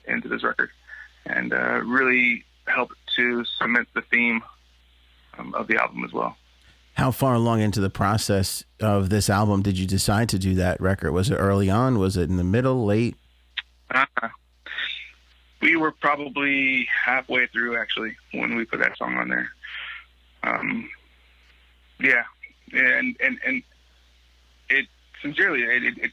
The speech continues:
Speaker 1: it, it changed a little bit of the course of, um, uh, of the theme. Um, I ended up taking off a couple songs, um, you know, that,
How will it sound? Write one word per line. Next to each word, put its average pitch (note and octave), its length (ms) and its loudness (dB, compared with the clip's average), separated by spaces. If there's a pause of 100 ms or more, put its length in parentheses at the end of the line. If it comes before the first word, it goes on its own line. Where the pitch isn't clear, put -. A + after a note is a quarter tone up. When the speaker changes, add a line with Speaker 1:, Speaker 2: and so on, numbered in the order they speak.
(140)
Speaker 1:
it, B2 120 -2 (360)
it B2+ 120 -2
changed B2+ 460 0
a - 80 -6
little B2+ 320 0
bit B2 100 0
of A#2+ 100 -2
the - 60 -20
course - 520 -4 (480)
of, A#2 340 -2
um, A2+ 560 -2 (1040)
uh, - 80 0 (260)
of A2 80 -2
the A#2 80 -4
theme. B2 320 0 (240)
Um, A#2 520 -2
I A#2 120 2
ended A#2 160 0
up A#2 100 -4
taking A2+ 320 0
off A#2 160 -2
a A2 60 -4
couple A#2 240 -4
songs, A#2+ 480 -2 (680)
um, B1 420 -8 (960)
you A#2+ 80 -10
know, A2 60 -10
that, B2 140 -2